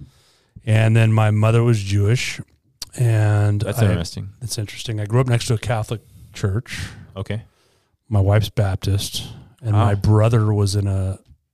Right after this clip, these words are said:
Speaker 1: small organization that could be considered a cult.
Speaker 2: Okay.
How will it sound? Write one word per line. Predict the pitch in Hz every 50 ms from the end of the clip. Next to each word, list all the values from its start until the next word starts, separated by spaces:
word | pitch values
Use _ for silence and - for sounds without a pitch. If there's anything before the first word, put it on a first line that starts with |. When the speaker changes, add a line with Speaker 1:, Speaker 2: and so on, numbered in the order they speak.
| _ _ _ _ _ -
Speaker 1:
small | - - - 123 117
organization | 113 113 107 107 104 104 98 104 101 92 - -
that | 104 98 -
could | - 98
be | 101
considered | - - 92 90 101 98 98
a | 95
cult. | - - - 104 95 92 - _ _ _ _ _ _ _ _ _ _ _ _ _ -
Speaker 2:
Okay. | 90 95 - 123 143 131